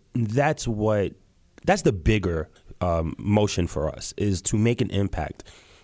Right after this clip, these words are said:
And the thing is that it might not make an impact for you today. It might not make an impact for you tomorrow. But somewhere down the road, somebody's words are gonna hit. And we hope that it pushes you to do more positive, to think more positive,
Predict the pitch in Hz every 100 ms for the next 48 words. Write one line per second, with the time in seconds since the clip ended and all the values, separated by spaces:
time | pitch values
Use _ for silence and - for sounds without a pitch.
0 | - 131 127 156 160 127 107 104 98 -
1 | - - - 135 160 160 127 127 139 117
2 | 117 - 113 - 104 98 90 98 120 160
3 | 165 104 107 101 101 98 98 90 98 101
4 | - 92 90 - 87 90 98 110 110 -
5 | - - - 92 - 170 160 135 123 117
6 | 104 95 80 80 - - _ - - 147
7 | 143 123 98 98 92 92 90 90 98 -
8 | _ - - 98 98 95 90 90 - -
9 | - - 113 101 147 151 - 120 117 107
10 | - - 117 - 110 95 104 104 - 95
11 | 95 90 85 - 113 113 123 123 127 110
12 | - - 120 117 117 113 123 117 107 113
13 | 107 101